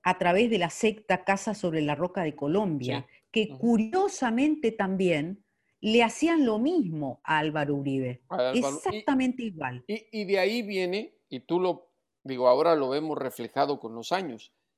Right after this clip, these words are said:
Speaker 2: Tú de ahí haces la explicación del por qué. Incluso en algún momento, tan pequeño como es Felipe Calderón, quería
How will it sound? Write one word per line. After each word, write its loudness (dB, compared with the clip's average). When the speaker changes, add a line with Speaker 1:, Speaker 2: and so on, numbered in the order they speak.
Speaker 2:
Tú -4
de 2
ahí 0
haces -4
la 0
explicación -2
del -2
por -8
qué. -2
Incluso -6
en -4
algún -4
momento, -4
tan -8
pequeño -2
como -6
es -8
Felipe -6
Calderón, -6
quería -2